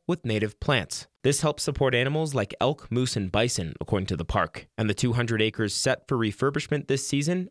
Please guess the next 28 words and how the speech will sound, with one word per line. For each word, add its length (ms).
are 100
near 160
Mormon 380
Row 440
and 140
Spring 300
Gulch 280
Road. 360
The 100
ultimate 380
goal 360
is 120
to 100
return 380
forty-five 560
hundred 440
acres 380
to 140
their 120
former 380
glory 560
with 160
the 80
help 240
from 100
Jackson 360
Hole 160
nonprofits. 760